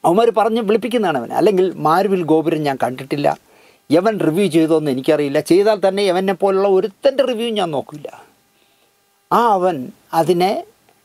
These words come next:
ഒരു പ്രോഗ്രാമാക്കി, "ശാന്തുള്ള ദിനേശ്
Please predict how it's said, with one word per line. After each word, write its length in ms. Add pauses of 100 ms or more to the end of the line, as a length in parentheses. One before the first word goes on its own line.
(400)
ഒരു 80 (100)
പ്രോഗ്രാമാക്കി, 760 (520)
"ശാന്തുള്ള 400
ദിനേശ് 320